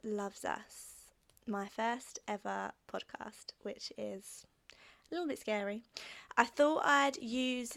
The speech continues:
this first episode just to introduce myself and introduce the podcast. So,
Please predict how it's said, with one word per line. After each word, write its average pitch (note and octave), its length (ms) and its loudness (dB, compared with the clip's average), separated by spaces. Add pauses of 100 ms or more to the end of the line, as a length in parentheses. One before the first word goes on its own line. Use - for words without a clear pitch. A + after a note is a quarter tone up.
this A3+ 540 -2
first G#3 320 0
episode F#3+ 460 -2
just F#3+ 380 -4
to F#3+ 600 -2
introduce G3+ 480 -10
myself G#3 480 -8 (500)
and F3+ 640 -6 (400)
introduce G#3 460 -6
the - 80 -18
podcast. - 720 -4 (460)
So, A3 680 6